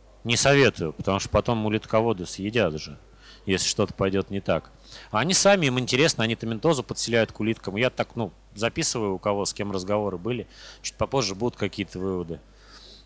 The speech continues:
Потому что большинство мечта, вот когда большое хозяйство, это вот сидеть и ничего не делать, чтобы оно всё само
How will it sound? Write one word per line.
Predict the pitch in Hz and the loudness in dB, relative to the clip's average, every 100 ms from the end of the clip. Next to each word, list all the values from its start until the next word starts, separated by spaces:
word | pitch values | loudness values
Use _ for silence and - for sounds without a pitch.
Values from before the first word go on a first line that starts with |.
| - - _ _ _ - - - - - - | -20 -20 _ _ _ -20 -20 -20 -20 -20 -12
Потому | - 107 | -2 -2
что | - | -2
большинство | 101 127 - 139 165 | 0 2 2 2 4
мечта, | 135 123 - 139 | 4 4 6 6
вот | 123 | 6
когда | 113 110 | 4 2
большое | 107 117 - 123 104 87 | 4 4 4 2 2 0
хозяйство, | 113 107 143 139 - 90 - - - - | 0 2 2 2 -2 -6 -8 -20 -12 -8
это | 101 104 | -4 -2
вот | 101 - - - - | -4 -8 -20 -16 -6
сидеть | 120 127 196 - - | 0 4 4 2 -6
и | |
ничего | 117 123 135 143 | -2 0 2 2
не | 131 | 2
делать, | 104 95 82 | 0 0 -2
чтобы | - 95 107 | -6 -4 -2
оно | 117 | -2
всё | - | -2
само | 104 107 95 85 | 0 -2 -4 -6